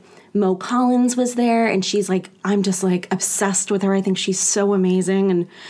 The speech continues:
she's part of the reason why I even got into doing character comedy at all, because I just admire her so much, and some actors from Broadway were there, and a, a lot of other very wonderful, amazing people.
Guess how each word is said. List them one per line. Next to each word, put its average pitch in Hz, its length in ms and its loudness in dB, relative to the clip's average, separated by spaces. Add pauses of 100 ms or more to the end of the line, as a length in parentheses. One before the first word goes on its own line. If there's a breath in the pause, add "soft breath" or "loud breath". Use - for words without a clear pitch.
(140)
she's 247 360 -2 (480)
part 302 160 0
of 381 80 0
the 220 80 2
reason 226 240 2
why 202 100 2
I 202 40 2
even 196 180 2
got 185 120 0
into 185 160 0
doing 175 240 0
character 180 300 -2
comedy 175 400 0
at - 100 -4
all, 180 300 0
because 175 540 -4
I 165 260 0
just 175 320 -6
admire 180 380 0
her 170 100 -2
so 175 240 -2
much, 214 340 0
and 180 140 0 (600 loud breath)
some 294 240 0
actors 262 240 0
from 196 160 -2
Broadway 311 560 2
were 330 160 0
there, 311 520 2
and 262 140 2
a, 240 60 2 (340 loud breath)
a 240 100 0
lot 233 200 0
of 202 100 0
other 190 180 2
very 170 400 0 (360 loud breath)
wonderful, 170 440 -2
amazing 170 380 -2
people. 175 380 -4